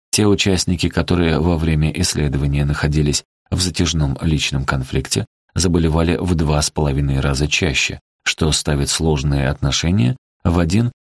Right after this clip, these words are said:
каузальный ряд с недостатком витамина С и нарушениями сна. Курение, самое нездоровое из всех возможных привычек, делало людей в три раза более восприимчивыми к инфекции. Конфликты, продолжавшиеся месяцы более,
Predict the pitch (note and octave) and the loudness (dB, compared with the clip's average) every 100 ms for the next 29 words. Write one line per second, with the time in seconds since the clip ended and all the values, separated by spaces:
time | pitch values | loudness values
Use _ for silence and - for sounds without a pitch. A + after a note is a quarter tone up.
0 | _ - F#2 F2 D#2 D2 D#2 D#2+ D2+ E2 | _ -2 2 2 0 0 2 2 2 0
1 | - - F2 C#2+ C2+ - D2+ - D#2+ D2 | 0 -2 0 0 -2 -2 -2 0 0 0
2 | C2+ C2+ C2+ C2 - G#2+ B2 _ _ - | 0 0 -2 -2 -2 -2 -4 _ _ -2
3 | A#2 C3 G2 D2+ C#2 C#2+ C#2 C2+ C2 C2 | -2 0 0 0 0 -2 0 0 0 -2
4 | B1+ - - - _ _ _ _ _ - | -2 -6 -10 -16 _ _ _ _ _ 0
5 | G#2 F#2 D#2+ E2+ F#2+ - - E2+ F2 F#2 | 2 2 2 0 0 -2 -2 2 2 2
6 | F2+ F2+ E2+ D2+ D2 C#2 C#2 D2 - - | 2 0 0 2 2 0 0 -2 -4 -4
7 | C#2+ - D2 D2+ C#2+ C2 C2 - D2 D#2+ | -4 -2 -2 0 -2 -2 -6 -2 0 2
8 | G#2+ B2+ - _ _ _ F2 G#2+ C#3 C3 | 0 -2 -4 _ _ _ 0 2 4 2
9 | B2 G2 F#2+ B2 A2 - F#2+ G2+ G2+ G2 | 2 2 2 0 0 -2 0 2 2 2
10 | G2+ E2+ E2+ D#2 E2 F2 E2+ - C#2+ C#2 | 0 2 2 4 2 2 0 0 -2 0
11 | C#2+ D#2 D2 D2 C#2 - D2 - B1+ - | -2 0 0 0 0 -2 -2 -4 -6 -6
12 | - - - _ _ _ _ G2+ G2 - | -6 -10 -20 _ _ _ _ 0 0 2
13 | F2+ D#2 - F2+ - F2+ D#2+ D2+ D#2 C#2 | 2 2 0 -2 0 0 2 0 0 -2
14 | - C#2 C2 D2+ D2+ D2 C2 - - C2+ | -2 0 0 0 0 0 -2 -4 -4 -2
15 | D2 D#2+ G2+ | 0 2 2